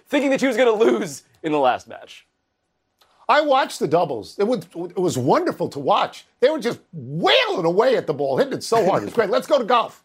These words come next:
Speaker 2: The P G A Tour is dark this week, but the Saudi Tour is playing near Boston. Still not on television yet.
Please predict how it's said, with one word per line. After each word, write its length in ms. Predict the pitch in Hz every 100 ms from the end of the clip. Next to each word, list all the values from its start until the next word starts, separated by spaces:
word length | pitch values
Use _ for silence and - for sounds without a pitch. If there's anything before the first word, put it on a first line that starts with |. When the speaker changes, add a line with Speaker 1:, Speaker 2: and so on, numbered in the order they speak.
| _ - - _ _
Speaker 2:
The 80 | -
P 220 | 175 294
G 140 | 262 269
A 180 | 247 185
Tour 280 | 240 233
is 120 | 202 127
dark 320 | 196 208 -
this 180 | 202 -
week, 220 | 220 170
but 100 | 180
the 60 |
Saudi 380 | - - 214 208
Tour 200 | - 202
is 120 | 190
playing 280 | - 196 190
near 120 | 185
Boston. 500 | 160 165 156 - - _ _ _ _
Still 220 | - 220
not 200 | 247 254
on 140 | 262
television 520 | 254 247 156 104 95
yet. 200 | 85 82